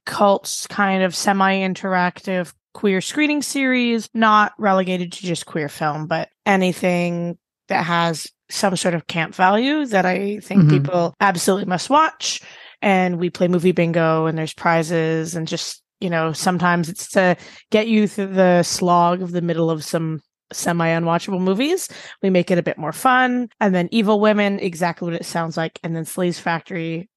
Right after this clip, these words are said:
Speaker 1: they're all just me, by the way. <laughs> So it's
Speaker 2: Oh,
Speaker 1: just
Speaker 2: Sleaze
Speaker 1: me.
Speaker 2: is also you.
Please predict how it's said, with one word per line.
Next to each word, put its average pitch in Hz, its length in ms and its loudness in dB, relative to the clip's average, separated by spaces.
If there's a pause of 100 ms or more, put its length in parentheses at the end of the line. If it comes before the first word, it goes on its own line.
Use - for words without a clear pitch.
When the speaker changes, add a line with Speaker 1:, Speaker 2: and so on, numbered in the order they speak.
(220)
Speaker 1:
they're 226 160 4
all 320 180 4
just 214 260 -6
me, 165 280 -12
by 160 140 0
the 113 100 -12
way. - 280 -4
<laughs> - 460 -2 (320)
So 220 260 0
it's 208 80 6
Speaker 2:
Oh, 233 100 6
Speaker 1:
just 320 140 0
Speaker 2:
Sleaze 196 140 8
Speaker 1:
me. - 80 -2
Speaker 2:
is 175 100 0
also 180 260 2
you. 135 280 -2